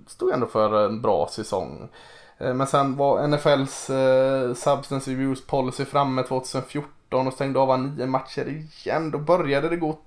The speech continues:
trögt. Eh, och sen hade han väl en hit and run och en rattfylla här i, i, eh, forty-nine tvåtusen femton, och då tröttnade forty-nine och släppte honom och, och, eh, gled ju, eh, Rickards, eh,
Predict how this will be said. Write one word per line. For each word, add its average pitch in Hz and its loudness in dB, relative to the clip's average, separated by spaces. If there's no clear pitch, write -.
trögt. 170 0
Eh, 117 4
och - -6
sen 147 2
hade 151 4
han 135 2
väl 135 2
en 135 2
hit 151 -6
and 147 2
run 143 4
och 139 0
en 139 0
rattfylla 139 0
här 120 4
i, - -4
i, 120 0
eh, 113 2
forty-nine 120 0
tvåtusen 113 -6
femton, 117 -2
och 110 -4
då - -8
tröttnade 110 2
forty-nine 131 2
och 104 -6
släppte - -2
honom 107 -2
och, 107 -4
och, 113 2
eh, 104 2
gled 135 0
ju, 143 2
eh, 135 2
Rickards, 127 -2
eh, 120 2